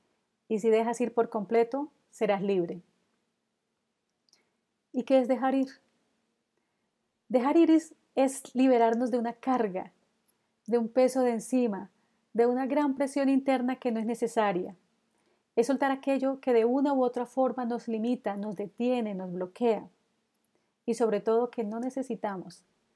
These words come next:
Soltar o dejar ir se percibe como una sensación de alivio y libertad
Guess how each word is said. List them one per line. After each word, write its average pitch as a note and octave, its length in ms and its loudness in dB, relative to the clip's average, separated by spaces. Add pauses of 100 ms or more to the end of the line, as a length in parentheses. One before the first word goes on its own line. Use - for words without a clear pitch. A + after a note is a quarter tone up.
(680)
Soltar B3+ 460 0
o C#4+ 40 0
dejar A#3+ 320 -2
ir B3+ 300 0
se - 180 -6
percibe A#3+ 540 -2
como G#3+ 320 -4
una A3 200 -4
sensación A3+ 600 -6
de G#3+ 80 2
alivio A#3 560 2
y F#3+ 80 -4
libertad F#3 720 -4